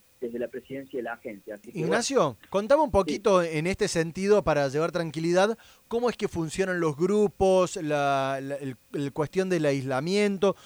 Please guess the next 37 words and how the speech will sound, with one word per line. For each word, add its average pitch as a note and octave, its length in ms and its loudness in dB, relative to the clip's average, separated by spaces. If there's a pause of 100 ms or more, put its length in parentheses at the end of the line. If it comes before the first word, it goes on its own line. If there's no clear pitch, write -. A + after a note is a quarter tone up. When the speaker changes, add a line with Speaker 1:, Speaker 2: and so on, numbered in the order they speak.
(140)
Speaker 2:
¿Cómo A3+ 220 0
se G3 140 0
mantiene D#3 520 0
para C3+ 220 0
evitar C#3 340 2
aglomera-, C3+ 880 2
aglomeración C3 640 -4
de, B2+ 240 0
de A#2+ 80 -4
personas, C3 500 -4
de A#2+ 140 -6
chicos C3 400 -8
sobre A2+ 200 -8
todo? G2+ 320 -10 (760)
Speaker 1:
Mira, E3 340 2
Jonathan, C#3+ 440 -4
arrancando F#3 680 -6
de, E3 480 -6
desde D3 300 -14
a-, C3+ 100 -12 (100)
desde C3+ 320 -14
el - 120 -18
principio G#3 560 -10
vamos G3 280 -8
a D#3+ 120 -10
poner D3+ 360 -8
en C3+ 540 -12
la C3 80 -12
página D#3 400 -14
de C3 80 -12
la B2 140 -12
agencia F#3+ 720 -12
un E3 80 -20
formulario D3+ 680 -6
en F3+ 80 -12
el C#3+ 160 -16
cual D#3+ 240 -8